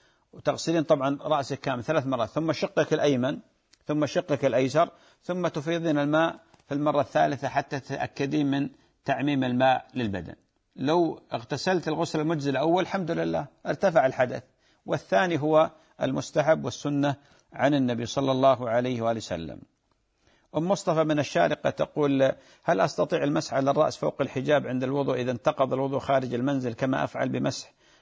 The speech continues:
آه، فوق الجورة، فأنا لا أريد نزع الحجاب"؟ أم مصطفى، بارك الله فيك، إذا كنت خارج المنزل وما استطعت نزع الحجاب لأجل مسح الرأس،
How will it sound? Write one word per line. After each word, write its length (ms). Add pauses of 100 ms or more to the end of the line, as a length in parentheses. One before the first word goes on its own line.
(120)
آه، 160
فوق 300
الجورة، 380
فأنا 300
لا 160
أريد 320
نزع 180
الحجاب"؟ 460 (440)
أم 100
مصطفى، 340
بارك 320
الله 140
فيك، 240
إذا 220
كنت 260
خارج 380
المنزل 520 (360)
وما 160
استطعت 560
نزع 340
الحجاب 440
لأجل 400
مسح 240
الرأس، 420